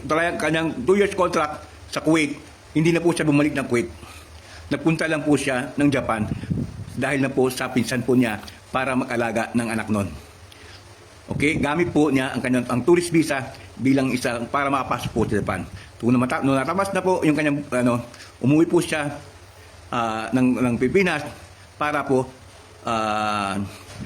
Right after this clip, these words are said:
lagi, para po ma-, ma-, makasama niya. Ang ma-, nakakalungkot lang ito dahil nga po, kung kailan pa siya pauwi na, eh, yun pa nangyari ang hindi maganda sa kanya. Alam niyo naman po ang buhay na tayo, di ba? Kahit saan nangyayari po yan. Ako, katulad ko, kat-, ako, akalain ko ba,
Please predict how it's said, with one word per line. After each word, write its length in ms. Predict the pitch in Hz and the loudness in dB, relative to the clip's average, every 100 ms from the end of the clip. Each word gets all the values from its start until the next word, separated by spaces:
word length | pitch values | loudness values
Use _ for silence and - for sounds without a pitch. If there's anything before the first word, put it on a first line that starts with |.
| - | -4
lagi, 240 | - 147 139 | -2 -2 0
para 240 | 156 160 | 0 2
po 160 | 156 143 | 0 2
ma-, 240 | 135 127 | 0 0
ma-, 320 | 127 135 135 127 | 0 0 0 0
makasama 460 | 139 151 214 175 | 0 0 2 2
niya. 180 | 143 117 - - - - | 0 -2 -8 -16 -10 -2
Ang 80 | 156 | 0
ma-, 80 | 170 | 0
nakakalungkot 480 | 175 180 180 180 | 0 0 2 2
lang 140 | 170 160 | 2 0
ito 160 | 160 | 0
dahil 260 | 135 139 143 143 | 0 0 0 0
nga 80 | 135 | 0
po, 220 | 131 127 - | 0 -2 -4
kung 160 | - 165 | -2 0
kailan 320 | 170 165 196 | 0 0 0
pa 80 | 165 | -2
siya 240 | - 151 147 | -2 -2 0
pauwi 300 | 127 143 135 | 2 4 4
na, 160 | 117 - - - - - - | 0 -6 -6 -6 -6 -10 -2
eh, 100 | 135 | 4
yun 220 | 143 131 | 4 4
pa 80 | 143 | 0
nangyari 480 | 131 123 123 117 120 | 2 2 2 0 0
ang 100 | 117 | 0
hindi 220 | 117 117 | 2 2
maganda 320 | 107 104 104 | 2 2 0
sa 160 | - 98 | -2 -2
kanya. 160 | 92 - - - - - - - - - | -4 -6 -14 -20 -20 -20 -20 -20 -10 -2
Alam 80 | 170 | 2
niyo 120 | 202 | 4
naman 160 | 202 196 | 4 2
po 160 | 202 175 | 2 4
ang 80 | |
buhay 240 | 170 190 185 | 4 4 4
na 100 | 185 | 0
tayo, 160 | 202 165 | 0 2
di 80 | 151 | 2
ba? 340 | 185 202 - - | 2 -2 -8 -6
Kahit 240 | 156 190 | -2 -2
saan 240 | 196 185 170 | -2 0 0
nangyayari 400 | 165 165 160 160 | 2 2 0 2
po 140 | 147 | 2
yan. 160 | 139 123 - - - - - - - - | 2 0 -8 -14 -20 -20 -20 -18 -18 -10
Ako, 300 | - 135 175 | -4 -2 0
katulad 320 | 175 202 247 | 0 2 2
ko, 160 | - 175 | 2 0
kat-, 160 | 175 170 | 0 2
ako, 320 | 208 160 - | 2 2 0
akalain 480 | - 135 156 175 175 | -4 -2 0 0 2
ko 100 | 185 | 2
ba, 160 | 185 | 0